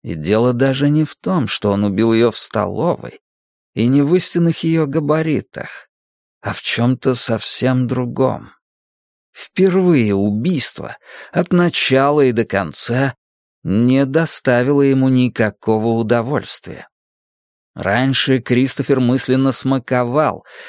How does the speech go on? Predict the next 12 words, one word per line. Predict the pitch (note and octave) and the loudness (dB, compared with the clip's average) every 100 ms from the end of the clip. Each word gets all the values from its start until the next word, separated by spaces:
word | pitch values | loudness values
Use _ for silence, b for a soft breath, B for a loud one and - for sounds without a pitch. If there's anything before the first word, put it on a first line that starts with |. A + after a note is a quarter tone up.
| B | B
как | - A#2 | -4 -2
вернётся | B2+ C3+ C3+ E3 D3+ - G2+ | 2 2 2 2 0 -2 -4
через | - A2+ G#2+ | -2 -2 0
несколько | C#3+ C#3 - E2+ D2+ | 0 0 -4 -6 -8
дней, | - D3+ E3 | -4 0 0
чтобы | A2+ - A#2 A#2 | -2 -2 0 0
положить | B2 C#3 C#3 F#3+ D3+ | 2 0 0 -2 -2
убитой | C#3 E3+ F3 D3 | -2 0 0 0
на | C3+ | 0
грудь | A#2+ E3 D#3 | 2 0 0
снимок | - C3 E3+ D3+ - | -2 0 0 0 -2
следующий, | - D3 F3 - - - - - | -4 -2 -2 -4 -12 -10 -12 -12